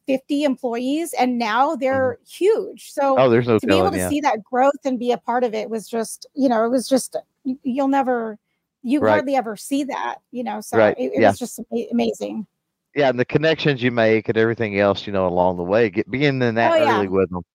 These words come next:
Speaker 2: I mean, certainly, certainly does help. If you're staying in the firearm, you know, realm anyway, which you, you are, obviously. Um,
Speaker 1: Yeah.
Speaker 2: couple, couple things real quick. Uh, Rich White showed up out there, and, uh,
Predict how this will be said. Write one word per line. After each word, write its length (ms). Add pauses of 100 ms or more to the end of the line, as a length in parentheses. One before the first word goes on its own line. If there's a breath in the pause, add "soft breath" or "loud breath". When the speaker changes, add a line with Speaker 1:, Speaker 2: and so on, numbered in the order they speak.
(100)
Speaker 2:
I 80
mean, 120
certainly, 420
certainly 360
does 200
help. 320 (200 loud breath)
If 180
you're 100
staying 380
in 100
the 80
firearm, 680
you 100
know, 240 (220)
realm 520
anyway, 420
which 240
you, 100
you 460
are, 320
obviously. 420 (840 soft breath)
Um, 260
Speaker 1:
Yeah. 320
Speaker 2:
couple, 220 (240)
couple 200
things 240
real 200
quick. 480
Uh, 260
Rich 240
White 280
showed 220
up 160
out 220
there, 340
and, 280
uh, 220